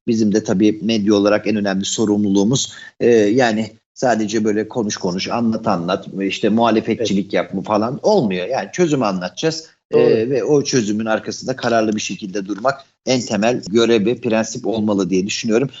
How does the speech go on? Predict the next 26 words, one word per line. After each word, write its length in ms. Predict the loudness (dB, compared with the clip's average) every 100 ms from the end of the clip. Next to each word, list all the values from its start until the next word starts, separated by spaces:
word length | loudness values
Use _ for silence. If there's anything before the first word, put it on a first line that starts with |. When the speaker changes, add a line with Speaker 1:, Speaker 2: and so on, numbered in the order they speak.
| -6
Speaker 1:
Onun 120 | 0 2
için 240 | 0 -4 -8 -6
sizi 220 | 2 6
yorduk 360 | 6 6 2
bugün, 300 | 2 2 0 0
e, 60 |
yayın 400 | 2 4 4 2
kuşağımızda. 640 | 0 -6 -4 -4 -2 0 0
Speaker 2:
Rica 180 | 2 2
Speaker 1:
Ama 140 | 2
Speaker 2:
ederim. 140 | 0
Speaker 1:
bizi 140 | 0 2
kırmayıp 500 | 2 2 2 0 2
Speaker 2:
Çok 100 | 2
Speaker 1:
yayınımıza 360 | 4 0 0
Speaker 2:
kısacık, 80 | 0
Speaker 1:
katıldığınız 460 | 0 0 0 0 -2
için 140 | -2
Speaker 2:
kısacık, 260 | 0 -2 -2
kısacık 380 | 0 0 -2 0
bir 60 |
şey 160 | 2 2
söyleyeceğim. 520 | 2 2 4 4 0 -2 -18 -18 0
Speaker 1:
Buyurun 240 | 2 4
Speaker 2:
Eğer 60 | 2
Speaker 1:
hocam. 300 | 0 -4